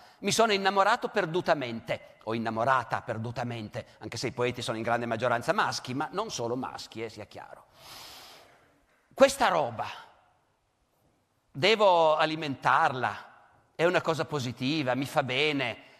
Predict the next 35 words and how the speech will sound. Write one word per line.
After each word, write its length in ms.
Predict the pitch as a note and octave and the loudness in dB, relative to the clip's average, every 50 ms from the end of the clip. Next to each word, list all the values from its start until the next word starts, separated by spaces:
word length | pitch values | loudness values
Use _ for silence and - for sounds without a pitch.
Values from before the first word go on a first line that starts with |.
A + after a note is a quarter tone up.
| _ _ _ | _ _ _
o 140 | - G3+ G3 | 2 2 2
invece 380 | F#3+ F3+ E3+ G#3 G3+ - G3+ | 2 0 0 0 0 2 0
è 20 | E3+ | -2
una 140 | D#3 D3+ - | -2 -2 -2
cosa 220 | - E3+ - E3+ | -2 -2 -2 -2
sbagliatissima, 960 | C3+ C3+ A#2+ C#3 C#3+ D3 C#3 C3+ - - C3+ A#2+ - - - - - A#2 A#2 - - _ _ _ _ _ _ _ _ _ | -4 -2 0 0 0 -2 -4 -8 -10 -10 -10 -8 -6 -6 -6 -8 -10 -12 -14 -16 -18 _ _ _ _ _ _ _ _ _
è 120 | - A3+ | 2 2
una 160 | A3+ G#3 G#3 - | 2 4 2 2
cosa 200 | G#3+ A3 F#3+ G3+ | 2 0 0 0
che 100 | G3 G3+ | -4 -2
mi 100 | G3+ - | -4 2
fa 100 | G#3 G3+ | 2 2
desiderare 640 | D#3+ G#3 E3+ E3+ F#3+ F#3 F#3+ F#3 F#3+ F#3+ F#3+ F3+ | 2 0 -8 -6 0 2 2 4 4 2 0 -2
qualcosa 380 | - - F#3 - - F#3+ D#3+ F3 | -2 -2 -4 0 0 0 0 0
di 80 | D#3 D3+ | 0 0
impossibile, 720 | C#3+ C#3 - C3+ - - - A#2+ G#2 F2+ D#2 G#2 - _ _ _ - - _ _ - | -2 -2 -4 -6 -6 -6 -8 -8 -10 -12 -14 -16 -18 _ _ _ -20 -20 _ _ 0
è 100 | - A3 | 2 2
una 160 | A3 A3 G3+ | 4 4 2
cosa 240 | - A3 A3+ G#3 A3 | 2 0 0 0 0
che 100 | - G3 | -2 -2
mi 100 | G3 F3 | -2 2
fa 140 | - G#3 G3 | 4 4 2
sragionare, 1400 | D3 D3 E3+ F#3 F3+ G3+ G#3 G3+ F#3 C#3+ F3+ E3+ D#3+ D#3 C#3+ B2+ A#2+ G#2+ A#2 A#2 C3 C3 B2+ - - - - _ _ - | 2 0 -2 2 4 4 4 4 0 -2 -4 -4 -2 -2 -2 -4 -4 -4 -6 -6 -6 -8 -10 -10 -14 -20 -20 _ _ 0
che 120 | - G3 | 0 2
mi 100 | G3+ F#3 | 2 4
fa 120 | - G#3+ | 4 4
comportare 600 | - - G3+ F#3+ - G3+ F#3+ G3 - G3+ G3+ F#3+ | 4 2 -6 -2 0 0 0 2 4 2 2 2
in 80 | F#3+ F#3+ | -2 0
modo 260 | F#3 F#3+ E3+ F#3 F3+ - | 0 2 2 2 -2 0
irragionevole 1080 | B3 A3+ A#3 G#3+ G3+ G3 F#3+ F#3 F#3 F3+ C#3+ E3+ E3 D#3+ F3+ F#3 F3+ E3 D3+ D3+ D#3 - | 2 2 4 4 4 4 4 4 2 2 2 0 0 2 2 2 2 4 2 0 -2 0
contro 420 | - G#3+ A3 G3+ F#3 - E3 D3+ | 2 2 2 2 2 -2 -6 -4
tutte 280 | - G3 - - F#3 E3 | -4 -4 -4 -2 0 0
le 100 | D3+ D3+ | 0 0
regole 320 | E3 E3+ C#3+ D3 C#3 B2 | 0 0 -2 -2 -4 -4
sociali, 640 | A#2+ - C3 B2 - - B2+ - F2 F#2 - B2 | -8 -10 -12 -12 -10 -10 -10 -8 -10 -12 -14 -16